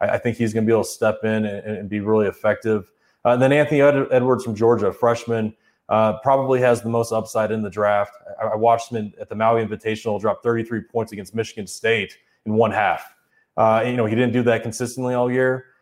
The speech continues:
uh, but I saw with my own eyes, he's got the talent, uh, to be a star, he needs to click on, on some certain things and develop,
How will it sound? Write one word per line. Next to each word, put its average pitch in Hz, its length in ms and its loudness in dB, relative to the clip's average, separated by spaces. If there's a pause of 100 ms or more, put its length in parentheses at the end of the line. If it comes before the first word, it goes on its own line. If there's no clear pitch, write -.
(140)
uh, - 80 -10
but 117 100 4
I 120 40 6
saw 123 220 4
with 117 120 0
my 110 100 0
own 107 160 0
eyes, 104 260 2
he's 107 140 -6
got 123 240 2
the 107 60 -10
talent, 113 600 -4
uh, 110 200 -12
to 95 80 -20
be 131 160 0
a 135 100 0
star, 101 540 0 (580)
he 139 160 -10
needs 139 280 0
to 135 80 -2
click 127 280 0
on, 120 180 -2
on 117 140 -6
some 95 240 -10
certain 113 340 -2
things 113 360 -2
and 98 100 -8
develop, 110 480 2